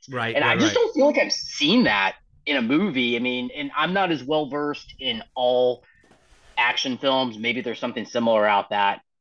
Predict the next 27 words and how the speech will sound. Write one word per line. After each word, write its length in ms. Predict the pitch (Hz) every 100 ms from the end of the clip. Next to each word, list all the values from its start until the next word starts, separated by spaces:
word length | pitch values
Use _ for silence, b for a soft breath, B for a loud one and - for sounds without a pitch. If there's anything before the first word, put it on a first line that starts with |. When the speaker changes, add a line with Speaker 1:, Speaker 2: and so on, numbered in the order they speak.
| -
Speaker 2:
uh, 120 | 139 -
out 300 | - 127 131
there 180 | 123 110
like 300 | 117 143 -
that, 300 | 101 95 92
but 260 | 120 107 104 120
that 120 | 139
w-, 160 | 170 165
that 160 | 160 175
really 220 | 170 151
stood 360 | - - 147 127
out 320 | 120 117 110
as 160 | 107
something 640 | - 110 101 113 107 104 101 _ B 139
unique. 460 | 120 113 101 95 -
The, 540 | 101 120 117 117 113 - B B B
um, 680 | 127 120 117 113 113 110 110 _ _ -
uh, 180 | 123 107
David 240 | 131 127 131
already 180 | 127
mentioned 520 | 123 120 - 120 113 95
the, 440 | 117 113 110 107 _ 107
the 320 | 113 110 107 -
extended 380 | - - 135 117
fight 260 | - 120 110
sequence, 800 | 139 117 120 113 110 - - - b b -
um, 720 | 117 110 104 101 98 95 95